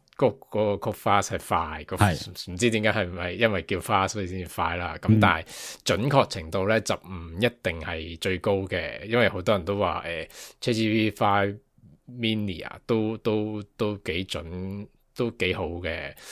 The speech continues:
Speaker 1: 咁但係有啲人就話，咁既然，但係 Grok 快，咁就算佢錯都好，咁你 turn around 快啊嘛。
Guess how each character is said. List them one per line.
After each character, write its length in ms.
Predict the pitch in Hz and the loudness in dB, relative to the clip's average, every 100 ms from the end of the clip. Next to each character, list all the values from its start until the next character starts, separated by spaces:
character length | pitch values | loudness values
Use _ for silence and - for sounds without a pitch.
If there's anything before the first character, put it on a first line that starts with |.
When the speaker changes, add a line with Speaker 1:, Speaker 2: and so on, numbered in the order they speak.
| - | -6
Speaker 1:
咁 180 | - 151 | -2 0
但 180 | 120 98 | 2 4
係 40 | 98 | 4
有 120 | 98 | 4
啲 100 | 135 | 4
人 120 | 101 | 2
就 140 | 90 82 | -2 -4
話， 160 | 80 - - - - - - - - _ _ _ - | -4 -10 -18 -18 -20 -20 -20 -20 -20 _ _ _ -2
咁 140 | 175 - | -2 -2
既 200 | - 98 | -2 -2
然， 140 | 85 - _ _ _ | -4 -12 _ _ _
但 180 | - 101 | 2 2
係 40 | - | 4
Grok 340 | 160 - - - | 2 2 -2 2
快， 400 | 104 92 95 - _ _ - | 4 4 0 -8 _ _ -4
咁 180 | 151 143 _ - | -2 -6 _ -2
就 180 | 120 104 | 0 2
算 340 | 117 107 107 - | 0 -2 -4 -6
佢 140 | - 98 | -2 0
錯 400 | - 120 101 101 | 2 6 8 8
都 140 | 123 | 6
好， 160 | 101 90 92 104 | 4 4 -2 -6
咁 100 | 98 110 | -6 0
你 100 | 113 | 0
turn 260 | - 117 113 | 6 6 8
around 540 | 98 104 104 104 107 - - - - - - | 4 4 4 2 -4 -8 -8 -8 -10 -10 2
快 340 | 95 82 92 | 2 4 0
啊 20 | |
嘛。 300 | 95 90 82 | 0 -2 -4